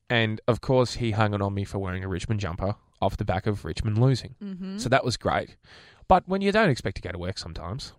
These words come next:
Speaker 2: Yeah.
Speaker 1: <laughs> and you rock up in whatever
Speaker 2: In
Speaker 1: attire
Speaker 2: merch.
Speaker 1: you're in, love that.
Speaker 2: Yeah.
Speaker 1: Yeah, but he's always been picky.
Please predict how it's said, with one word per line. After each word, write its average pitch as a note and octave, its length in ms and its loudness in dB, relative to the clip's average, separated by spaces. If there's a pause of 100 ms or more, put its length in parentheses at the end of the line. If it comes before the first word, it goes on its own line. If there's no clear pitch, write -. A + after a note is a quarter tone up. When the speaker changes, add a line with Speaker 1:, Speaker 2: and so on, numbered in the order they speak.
Speaker 2:
Yeah. D#4+ 220 -8 (120)
Speaker 1:
<laughs> - 140 -6
and D3+ 100 6
you - 160 -10
rock D#3 220 4
up C#3 160 0
in A2+ 140 -2
whatever A#2+ 320 4
Speaker 2:
In F#2+ 100 6
Speaker 1:
attire - 220 2
Speaker 2:
merch. - 120 0
Speaker 1:
you're C#3 120 0
in, C3 160 -4 (180)
love C3+ 360 2
that. - 280 -8
Speaker 2:
Yeah. G#4 200 -10 (260)
Speaker 1:
Yeah, C3 200 4
but A#2+ 180 -4
he's D3+ 200 4
always F3+ 320 4
been A#2+ 220 2
picky. A2 560 0